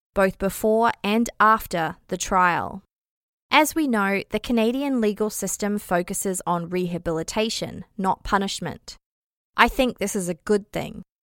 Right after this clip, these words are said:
But over the years of creating this podcast, a common theme I've been finding is that things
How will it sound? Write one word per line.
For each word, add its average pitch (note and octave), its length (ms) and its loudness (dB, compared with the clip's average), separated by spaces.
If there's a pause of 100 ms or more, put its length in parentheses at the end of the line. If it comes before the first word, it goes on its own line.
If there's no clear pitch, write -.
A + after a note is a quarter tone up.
(280)
But G#3+ 320 4
over C#4+ 260 4
the D4+ 80 0
years A#3 460 -2
of - 240 -6
creating G#3 500 0
this B3 220 0
podcast, E3 800 -2
a - 80 -4
common D#4+ 480 0
theme A#3+ 340 2
I've G3 160 0
been E3 180 -6
finding G#3+ 680 0
is G3+ 160 -4
that - 240 -4
things C#4+ 340 -4